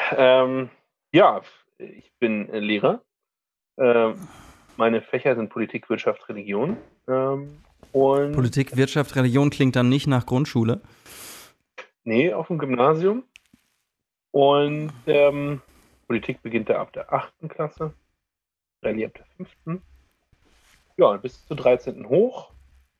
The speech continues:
Speaker 1: Und, ähm, ja, was soll ich dazu sagen? Also, das ist das, was mein Beruf ist. Und die Frage ist, ob es auch gleichzeitig eine Berufung ist. Und ich würd sagen, ja,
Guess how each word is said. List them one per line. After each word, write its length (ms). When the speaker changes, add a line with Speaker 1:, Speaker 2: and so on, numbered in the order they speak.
Speaker 1:
Und, 560
ähm, 600
ja, 160
was 120
soll 80
ich 60
dazu 200
sagen? 340
Also, 280
das 180
ist 180
das, 240
was 260
mein 220
Beruf 360
ist. 220
Und 200
die 80
Frage 420
ist, 140
ob 100
es 80
auch 120
gleichzeitig 440
eine 100
Berufung 500
ist. 120
Und 100
ich 120
würd 100
sagen, 220
ja, 360